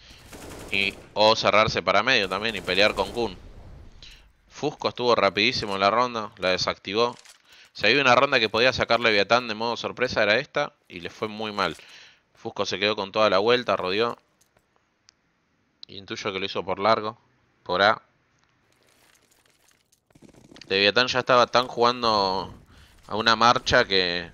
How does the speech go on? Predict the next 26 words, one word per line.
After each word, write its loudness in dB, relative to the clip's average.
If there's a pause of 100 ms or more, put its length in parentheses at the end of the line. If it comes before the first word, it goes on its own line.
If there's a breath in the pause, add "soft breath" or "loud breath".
(160)
obviamente -4
no -8
iban -4
a -4
cuidar -2
espaldas, 0
no -10
iban -4
a -6
cuidar 2
nada, 2
no -6
se -6
iban -2
a -6
esperar 0
uno -4
espaldeando. -2 (520 loud breath)
Fíjense, -6 (460)
todo 2
corriendo 2
encima -8
Fusco. -8
Faca 0
en -4
mano, 0